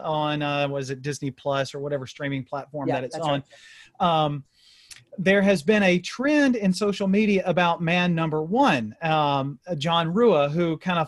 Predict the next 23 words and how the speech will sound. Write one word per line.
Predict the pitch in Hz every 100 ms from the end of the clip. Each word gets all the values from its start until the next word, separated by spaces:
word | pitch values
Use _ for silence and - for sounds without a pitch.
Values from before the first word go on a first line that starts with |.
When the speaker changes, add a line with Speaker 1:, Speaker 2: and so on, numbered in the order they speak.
| -
Speaker 1:
floats | 185 180 -
around | 170 160 160
and | 151
plays | 160 160 147
a, | 147 -
a | 165
number | 160 156 156 151
of | 131
different | 156 151 -
parts | - 135 127
from | - 143
the | 135 135
ensemble. | 135 135 - 139 131 127
And | 139
I | 143
thought | 151 143
that | 135
was | 139 -
fun | 165 143
to | 135
watch. | 165 180 147 -
Well, | 160
Speaker 2:
Yeah. | 143